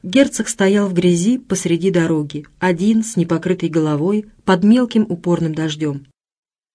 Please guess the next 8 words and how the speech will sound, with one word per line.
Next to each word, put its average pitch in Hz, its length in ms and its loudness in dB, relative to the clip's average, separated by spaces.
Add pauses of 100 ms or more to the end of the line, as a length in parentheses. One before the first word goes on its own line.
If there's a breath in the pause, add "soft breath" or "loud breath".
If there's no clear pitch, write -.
(180)
Он 190 140 2
снял 208 320 2
с - 80 -12
правой 185 320 2
руки 175 320 0
перчатку 202 580 -2
с - 80 -8
раструбом 175 680 -2